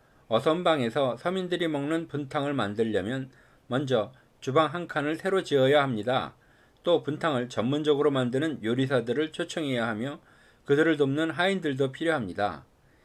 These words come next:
이런 일을 하는데 은자 육만 냥이 필요합니다. 이 밖에도 일 년 유지비로 일만 오천 냥이 소요되므로 총 칠만 오천 냥이 필요합니다."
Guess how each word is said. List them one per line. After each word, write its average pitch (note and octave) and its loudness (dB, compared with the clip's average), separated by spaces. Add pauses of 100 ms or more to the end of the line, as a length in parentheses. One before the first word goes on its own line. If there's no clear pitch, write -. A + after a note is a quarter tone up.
(180)
이런 E3+ 6
일을 D#3+ 2
하는데 C#3+ -2
은자 B2 0
육만 D3 4
냥이 D3+ 0
필요합니다. A2+ -2 (480)
이 C3 -4
밖에도 C3 2 (380)
일 C#3+ 0
년 F3 4
유지비로 B2 -2
일만 C#3+ 2
오천 A#2 -2
냥이 D3 0
소요되므로 C#3+ -2 (280)
총 D3 -2 (240)
칠만 F#3+ 0
오천 D#3+ -2
냥이 C#3 0
필요합니다." A#2 0